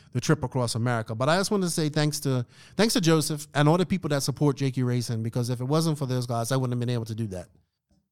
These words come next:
I know this is an R C podcast, but if, if you haven't seen a relative or a friend in a long time, make that effort to go see them. I have to do, take that advice myself because I have to go home and see my family in Bermuda.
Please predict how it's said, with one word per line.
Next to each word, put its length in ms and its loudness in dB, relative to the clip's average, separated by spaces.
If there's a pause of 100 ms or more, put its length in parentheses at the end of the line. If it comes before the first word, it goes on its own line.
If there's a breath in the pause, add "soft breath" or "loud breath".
(160)
I 100 2
know 100 6
this 120 2
is 100 0
an 40 4
R 160 4
C 160 0
podcast, 460 0
but 120 0
if, 120 -4
if 680 -20
you 80 6
haven't 180 4
seen 220 2
a 40 4
relative 380 2
or 80 -4
a 40 -8
friend 300 4
in 80 0
a 60 0
long 180 6
time, 420 0
make 140 -2
that 140 -2
effort 240 -2
to 80 -6
go 140 0
see 180 -2
them. 220 -6 (960)
I 80 4
have 100 0
to 80 -8
do, 160 4
take 280 -2
that 120 2
advice 260 0
myself 320 0
because 180 -6
I 40 0
have 80 -2
to 80 -12
go 80 -2
home 200 0
and 80 -6
see 120 -4
my 140 -4
family 280 -6
in 80 -6
Bermuda. 360 -4